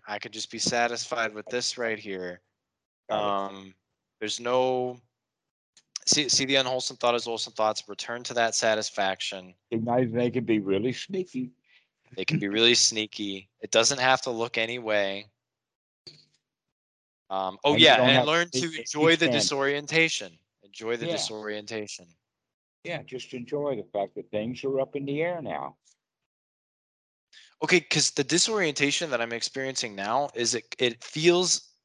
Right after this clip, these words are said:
Speaker 1: exactly like, not exactly, but similar to how it felt when you and I first started talking, actually.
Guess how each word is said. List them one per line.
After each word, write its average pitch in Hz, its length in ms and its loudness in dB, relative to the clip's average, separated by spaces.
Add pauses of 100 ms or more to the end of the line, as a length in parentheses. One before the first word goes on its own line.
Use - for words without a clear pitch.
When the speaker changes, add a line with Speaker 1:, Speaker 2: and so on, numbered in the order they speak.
(360)
Speaker 1:
exactly 127 840 2
like, 120 500 4
not 123 160 4
exactly, 104 640 -2 (120)
but 104 240 -6 (300)
similar 156 760 2
to 127 140 -4
how 120 240 8
it 131 120 4
felt 123 360 4
when 104 220 -8
you 127 200 -8
and 113 80 2
I 110 100 4
first 107 260 -4
started 92 300 -4
talking, 82 380 -6
actually. - 460 -12